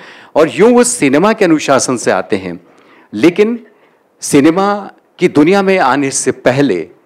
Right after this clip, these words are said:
सुदीप ने बाकायदा हमारी पूरी ललित कलाओं के संसार को अपनी कौतूहल और जिज्ञासा से देखना, परखना शुरू किया है। तो, अ,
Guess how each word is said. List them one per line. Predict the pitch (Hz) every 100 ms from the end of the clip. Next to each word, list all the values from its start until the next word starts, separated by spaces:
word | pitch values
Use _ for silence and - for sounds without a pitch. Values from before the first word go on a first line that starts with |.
| _ _ _
सुदीप | - 160 160 220
ने | 175
बाकायदा | 143 117 131 151 185
हमारी | 147 131 131
पूरी | 135 143 147
ललित | 131 110 139 -
कलाओं | 123 117
के | 113 113
संसार | 107 92 110 101
को | - 120 123 _ _ -
अपनी | 190 190 208
कौतूहल | 180 139 139 156 147
और | 127
जिज्ञासा | 120 - 107 104
से | 117 -
देखना, | - 98 98 92 92 _ _ -
परखना | 131 - 110
शुरू | 107 - 98
किया | 87 82
है। | 73 80 - _ - _ - _ -
तो, | 170 175 170
अ, | 170 156 151 151